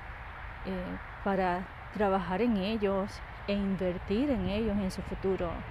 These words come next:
Y a pesar de todo eso, cuando miro atrás y veo que en momentos, eh, sentía claudicar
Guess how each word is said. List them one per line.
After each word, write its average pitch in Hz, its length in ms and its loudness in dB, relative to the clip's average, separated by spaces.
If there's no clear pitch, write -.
Y 196 760 4
a 214 80 6
pesar 220 360 6
de 320 140 4
todo 262 300 10
eso, 233 500 6
cuando 180 240 2
miro 175 240 2
atrás 208 520 4
y 175 800 -4
veo 185 260 2
que 208 200 4
en 185 220 -2
momentos, 190 680 2
eh, 175 460 -2
sentía 185 600 2
claudicar 220 680 4